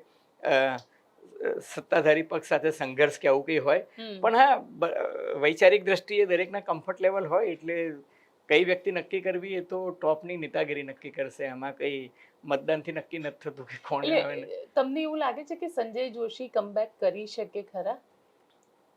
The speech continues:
Speaker 1: અ, બહુ અઘરું છે કહેવા માટેનું. એટલે
Speaker 2: હમ.
Speaker 1: આના વિશે કોમેન્ટ કરવી એ પણ છે ને પેલું કહી શકાય ને કે it is like, you know, discussing a weather.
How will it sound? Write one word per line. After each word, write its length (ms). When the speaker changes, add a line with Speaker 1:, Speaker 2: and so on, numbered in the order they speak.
Speaker 1:
અ, 260
બહુ 300
અઘરું 320
છે 200
કહેવા 320
માટેનું. 720
એટલે 340
Speaker 2:
હમ. 540
Speaker 1:
આના 240
વિશે 240
કોમેન્ટ 400
કરવી 720
એ 80
પણ 200
છે 140
ને 80
પેલું 580
કહી 160
શકાય 300
ને 120
કે 340
it 80
is 160
like, 260
you 100
know, 220
discussing 520
a 40
weather. 360